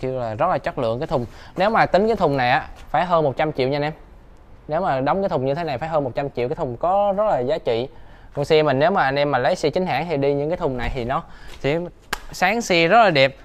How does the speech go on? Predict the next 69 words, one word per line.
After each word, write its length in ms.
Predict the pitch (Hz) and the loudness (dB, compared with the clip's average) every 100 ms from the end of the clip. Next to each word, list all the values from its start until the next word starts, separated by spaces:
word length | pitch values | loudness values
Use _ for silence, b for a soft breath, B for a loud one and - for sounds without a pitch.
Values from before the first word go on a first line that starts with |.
| B | B
và 180 | 131 127 | 0 2
xe 180 | 165 | 2
mình 160 | 165 135 | 2 2
nó 80 | 147 | -2
cũng 120 | 180 | 0
có 180 | 214 202 | 2 2
giá 120 | 208 208 | 0 0
trị 200 | 143 147 | 0 2
hẳn 320 | 127 170 226 | 2 0 0
hơn 440 | 208 180 165 165 | 0 0 0 -4
so 160 | - 170 | 0 0
với 160 | 185 | 0
cái 120 | 208 226 | -2 -4
thùng 160 | 170 | -4
tiêu 140 | 151 156 | -2 0
chuẩn. 220 | 143 190 - B B B 202 | 0 -2 -8 B B B 2
Nếu 100 | 233 | 4
mà 60 | |
thùng 160 | 180 139 | 4 2
tiêu 100 | 165 | 2
chuẩn 180 | 156 196 | 2 2
thì 80 | |
cái 120 | 180 196 | 0 -2
này 120 | 151 | 0
sẽ 120 | 180 | -2
bằng 160 | 160 170 | -2 0
sắt. 180 | 156 - B B B | -2 -2 B B B
Đây 100 | 165 | 0
là 120 | 151 | 2
cái 120 | 160 | 2
biên 200 | 180 160 | 2 2
thùng 200 | 160 139 | 2 -2
nè 60 | 135 - B B - | -2 -6 B B 0
và 140 | 123 | 0
trụ 200 | - 123 | 4 2
cũng 100 | 160 | 4
bằng 120 | 143 | 0
sắt, 200 | - 226 - - | 0 -2 -2 0
ba 180 | 147 | 4
bửng 160 | 147 147 | 4 4
cũng 100 | 196 | 0
bằng 100 | 143 | 0
sắt 180 | 202 240 B B B - | 0 -2 B B B 2
và 200 | 127 123 | 4 4
mấy 120 | 170 | 0
cái 120 | 208 | 0
chi 140 | 180 | 0
tiết 180 | 151 214 | 0 0
này 160 | 180 131 | 0 0
không 180 | 151 185 | 2 2
được 100 | 143 | 2
như 120 | 156 | 0
thế 100 | 190 | 0
này 160 | 151 | 2
đâu. 120 | 139 135 - | 2 2 -6
Này 140 | 151 143 | -8 -2
là 120 | 120 | 0
inox 300 | 135 147 185 | 2 2 2
bọc 180 | 160 - | 0 -2
composite 420 | 151 147 175 185 | 0 0 0 -2
nè 60 | 151 | -2
anh 100 | 139 | -4
em. 100 | 143 - - - - - | -6 -12 -18 -18 -16 -4
Về 240 | 127 117 | -2 0
cũng 160 | 120 160 | -2 -2
là 100 | 131 | -2
bằng 120 | 120 | -2
inox 300 | 120 139 185 | -4 -4 -2
luôn. 160 | 175 | -2